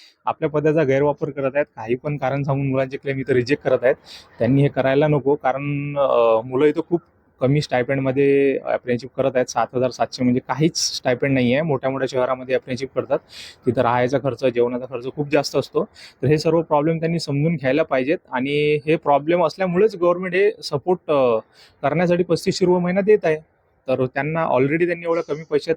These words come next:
तिथं जॉब केला आहे, already एवढ्या कमी पैशात ते एक वर्ष त्यांनी काढलं आहे, तर तुम्ही अडचणी त्यांच्या वाढवायला नाही पाहिजे. अडचणी दूर करून लगेच, अ, त्यांचे क्लेम अप्रूव्ह करून त्यांना पस्तीसशे रुपये महिना कसा मिळेल याचं तुम्ही त्यांना मदत केली पाहिजे. पण आरओ ऑफिसवाले असे करत नाहीत. पण आपण त्या बाबतीत बऱ्याचशा कंप्लेंट दिल्यात,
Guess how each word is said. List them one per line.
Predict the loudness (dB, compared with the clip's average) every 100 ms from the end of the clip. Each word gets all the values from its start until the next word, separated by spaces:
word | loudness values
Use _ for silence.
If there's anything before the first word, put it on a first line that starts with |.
| -4
तिथं | -6 -2
जॉब | 0 -2 0
केला | 0 2
आहे, | 2
already | 0 -2 0
एवढ्या | 2 2 0
कमी | -4 -4
पैशात | -2 -2 0
ते |
एक | 0 0
वर्ष | 0
त्यांनी | -2 -2
काढलं | -4 0 2
आहे, | 0 -2 -20 -20 -8 -4
तर |
तुम्ही | 0 2 4 4
अडचणी | 2 2 0
त्यांच्या | 2 2 2
वाढवायला | 2 2 2 2 0
नाही | 0 0
पाहिजे. | 0 -2 -8 _ _ _ -2
अडचणी | -2 0 0
दूर | 2 2 2
करून | 2 -2 0
लगेच, | 0 0 -2 -2
अ, | 0 2
त्यांचे | 0 -2 0
क्लेम | 0 2
अप्रूव्ह | 2 2 2
करून | 2 0
त्यांना | -2 -2 -2
पस्तीसशे | -2 -2 -4 0 2
रुपये | 2 2 2
महिना | 2 0
कसा | 0 0 2
मिळेल | 4 4 0 -8 -4
याचं | -4 -2
तुम्ही | -4 -2 -2
त्यांना | -2 -4
मदत | -2 0
केली | 0 2 2
पाहिजे. | 2 0 -6 _ -20 _ -4
पण | 0
आरओ | 2
ऑफिसवाले | 0 2 2 2
असे | 0 0
करत | 0 -2
नाहीत. | -4 -12 _ _
पण | -8
आपण | -6 -6 -8
त्या | -2 0 0
बाबतीत | 0 -4 -8
बऱ्याचशा | -2 0 0
कंप्लेंट | -2 -2 -2 0
दिल्यात, | 0